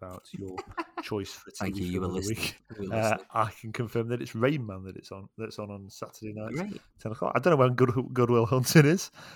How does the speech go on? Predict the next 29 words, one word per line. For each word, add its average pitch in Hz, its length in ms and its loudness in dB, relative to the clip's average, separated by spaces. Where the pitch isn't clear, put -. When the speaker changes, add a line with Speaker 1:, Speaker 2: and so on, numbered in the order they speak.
Speaker 1:
Um, 117 280 8
Speaker 2:
<laughs> - 540 -4
Speaker 1:
if 135 60 4
you 165 60 8
got 185 100 8
one 170 80 10
of - 20 8
them 156 80 6
fancy 160 360 8
remotes, 131 600 4
uh, 104 220 2
press - 260 0
the 110 440 6
voice 123 280 2
button 95 400 -8
and 101 140 -8
say 107 240 0
into 104 220 -4
it, 101 120 -8
"Good 156 200 4
Will 156 180 2
Hunting," 110 500 -6
and 92 160 -10
see 101 220 -6
when 92 180 -6
it 92 140 -12
comes 90 260 -10
up. 87 160 -12
Speaker 2:
Good. 95 280 -4